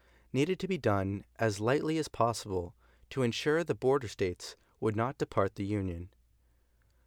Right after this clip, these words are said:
The border states were Missouri, Kentucky,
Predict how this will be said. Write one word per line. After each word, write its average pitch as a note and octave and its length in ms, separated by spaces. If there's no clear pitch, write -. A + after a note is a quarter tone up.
The C#3 80
border E3 320
states - 600
were A#2 100
Missouri, A2+ 600
Kentucky, C#3 760